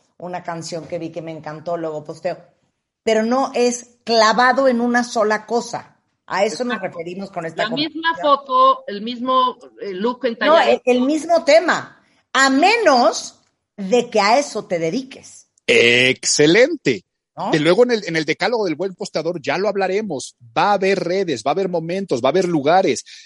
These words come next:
Speaker 3: Si tú piensas que estás haciendo un gran activismo como mamá o papá y educador, o como persona dedicada al fitness, este, o a, a la salud en general,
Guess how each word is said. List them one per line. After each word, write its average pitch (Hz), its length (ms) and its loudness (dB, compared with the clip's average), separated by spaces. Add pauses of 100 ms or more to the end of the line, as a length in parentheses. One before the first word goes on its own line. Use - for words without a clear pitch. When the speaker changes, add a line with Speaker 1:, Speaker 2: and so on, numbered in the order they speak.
(140)
Speaker 3:
Si - 260 0
tú 277 200 0
piensas 269 340 -2
que 214 80 -4
estás 214 200 -4
haciendo 208 300 -6
un 185 80 -6
gran 185 220 -2
activismo 135 720 -6 (420)
como 156 220 2
mamá 147 320 2
o 202 100 2
papá 156 380 0
y 156 120 -4
educador, 123 600 -6 (300)
o 156 180 0
como 147 240 -2
persona 185 360 -2
dedicada 165 420 -2
al 156 100 -4
fitness, 131 760 -6
este, 127 600 0
o 131 460 2
a, 131 120 0
a 131 160 -2
la 131 120 0
salud 147 360 -2
en 185 120 -4
general, 131 480 -4